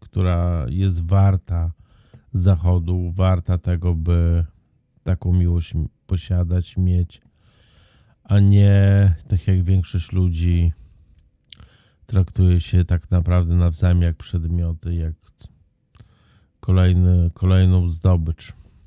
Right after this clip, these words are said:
No i kochani, to tyle na, na dzisiaj. To jest fragment książki Miłość, jakiej nie było,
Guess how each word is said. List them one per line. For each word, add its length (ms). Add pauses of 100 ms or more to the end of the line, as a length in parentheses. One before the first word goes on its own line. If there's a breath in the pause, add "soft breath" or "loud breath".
(1700 loud breath)
No 80
i 140
kochani, 440
to 140
tyle 360
na, 600
na 200
dzisiaj. 520
To 100
jest 140
fragment 500
książki 460
Miłość, 320
jakiej 260
nie 120
było, 480